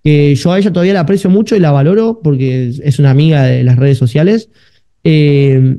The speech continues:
la realidad es que nosotros arrancamos a hacer stream en febrero dos mil veinte, eh, dos mil veintitrés. Y yo lo que tenía pensado cuando arranqué a hacer esos streams era que quería tener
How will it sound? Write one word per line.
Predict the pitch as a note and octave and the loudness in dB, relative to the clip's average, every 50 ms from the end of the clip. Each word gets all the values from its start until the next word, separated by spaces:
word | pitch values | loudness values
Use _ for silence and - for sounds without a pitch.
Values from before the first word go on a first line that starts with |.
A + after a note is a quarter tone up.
| - | -4
la | - D3+ D3 C#3+ | -2 0 0 0
realidad | C#3+ D3 C#3+ C#3+ D3 D3+ D#3+ G3 A#3 - C#4 - - | 0 0 0 0 0 0 0 0 -2 -4 -8 -8 -4
es | - D#3+ - | -4 -4 -4
que | D#3+ - D#3 D3+ C#3 | -2 -2 0 0 0
nosotros | C3+ C#3 C#3 - F#3 G3+ G3+ D#3+ | 0 0 -2 0 -2 -2 0 0
arrancamos | D#3 D3+ D3 E3 F3 C#3+ | 0 0 0 0 0 0
a | D3 | 0
hacer | B2+ A#2+ E3 D#3+ | 0 0 0 -2
stream | - E3 F3+ G#3 G3+ | 0 0 -2 -2 0
en | - D3+ D3 C3+ | 0 0 0 0
febrero | - - D3 C#3 C#3+ D3 F#3 G3+ G#3 F#3 | 0 0 0 0 0 0 0 0 0 0
dos | D3+ C#3 | 0 2
mil | B2+ D#3+ | 2 2
veinte, | E3+ D#3+ D3 B2+ C#3 C3+ - | 2 0 0 -2 -4 -6 -6
eh, | - C#3+ C#3 C3+ C3 | -4 -2 0 0 2
dos | C3 C3 | 2 2
mil | D3 E3+ | 2 2
veintitrés. | F3+ D#3+ C#3 C#3+ C3 C#3 C#3 B2+ A2+ A#2 - _ | 2 2 0 0 0 0 -2 -2 -4 -6 -10 _
Y | - - | -2 -2
yo | D#3+ - B3+ C4 | 0 0 0 0
lo | C4 B3+ G#3+ | 0 2 0
que | E3 | 0
tenía | D3+ D#3 F#3+ G#3 G3 | 0 0 0 0 0
pensado | F3+ D#3+ D3 C#3+ E3+ G3 F#3+ F3+ F#3 G3 G3 | 0 2 0 2 0 0 -2 -2 -2 -4 -4
cuando | - C#3+ C3 C3 C3 | -2 -2 0 0 -2
arranqué | C3 - C3 B2+ C3 B2+ - - F#3+ F#3+ | -4 -4 -4 -4 -4 -2 -2 0 0 0
a | - | 0
hacer | C#3 - E3 E3+ | 0 0 0 0
esos | E3+ D3+ D3+ D3+ | 0 2 2 0
streams | C#3+ C#3+ F3 F3 F#3 G3 - - _ _ _ _ _ _ - | 0 0 0 0 -2 -2 -6 -12 _ _ _ _ _ _ -4
era | - F3 E3+ | -2 -2 0
que | D#3 D3 | 0 0
quería | C#3 D#3 D#3 F3+ F#3+ F#3 C#3+ - - - | 0 0 0 0 0 -2 -4 -8 -8 -2
tener | - D3+ D#3+ D#3 C3+ B2 A2+ - | 0 0 2 2 0 -2 -2 -6